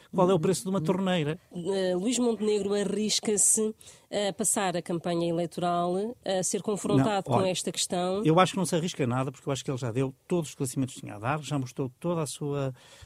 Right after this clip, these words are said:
Speaker 1: disponibilidade para colaborar e acho que esta questão nem sequer tem nenhum problema. Portanto, eh, como verão, mais tarde. E é bom que se esclareça. Pronto, ponto final.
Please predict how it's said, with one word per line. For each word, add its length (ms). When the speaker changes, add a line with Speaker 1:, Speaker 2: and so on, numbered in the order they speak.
Speaker 1:
disponibilidade 560
para 140
colaborar 560
e 180
acho 180
que 120
esta 140
questão 260
nem 120
sequer 280
tem 200
nenhum 440
problema. 520
Portanto, 640
eh, 140
como 200
verão, 300
mais 300
tarde. 320
E 200
é 60
bom 200
que 100
se 100
esclareça. 560
Pronto, 320
ponto 160
final. 400